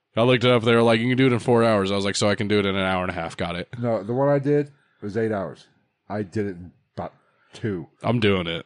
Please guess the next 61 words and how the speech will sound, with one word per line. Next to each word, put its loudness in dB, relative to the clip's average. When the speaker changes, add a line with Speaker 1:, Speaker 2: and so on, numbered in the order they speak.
Speaker 1:
I 0
found 4
one 2
that's, 0
like, -2
forty 4
dollars. 0
Speaker 2:
And -
I 2
probably -2
jacked -2
off 0
for 4
Speaker 1:
Actually, 2
Speaker 2:
at -2
least -6
half -6
Speaker 1:
I 2
think 0
Speaker 2:
hour. -4
Speaker 1:
Kyle's 4
gonna 2
get 0
one -2
too, 2
'cause 0
I 4
found 2
a 0
website 2
where 0
they're 0
doing 0
buy 2
one, 0
get -4
one 4
free. -2
Speaker 2:
<laughs> -8
I 0
Speaker 1:
He 2
Speaker 2:
have 6
Speaker 1:
was 4
Speaker 2:
a 0
Speaker 1:
like, 2
"Fuck 2
it, 4
I'll 6
be 2
a 2
demonologist." 4
I 4
was 2
like, 2
"Let's 0
do 4
it, 4
dude." 4
Speaker 2:
I 0
just -2
want, -2